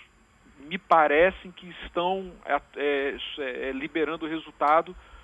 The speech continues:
com um pouco, com rapidez, um pouco mais de rapidez em relação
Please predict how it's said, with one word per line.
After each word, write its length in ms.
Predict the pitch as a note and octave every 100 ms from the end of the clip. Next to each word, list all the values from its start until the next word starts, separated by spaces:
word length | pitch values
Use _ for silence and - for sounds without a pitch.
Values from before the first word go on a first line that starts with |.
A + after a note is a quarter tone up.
| - _
com 120 | D#3
um 60 | D#3
pouco, 380 | - F3 F3+ -
com 200 | - D3
rapidez, 760 | D#3 D#3+ F#3 D3 D#3+ F#3 F#3+
um 60 | E3
pouco 260 | - F3 E3+
mais 160 | E3+
de 60 | E3
rapidez 420 | D#3+ E3+ E3 E3+
em 60 | E3+
relação 680 | E3+ E3+ - D#3+ F3 G3+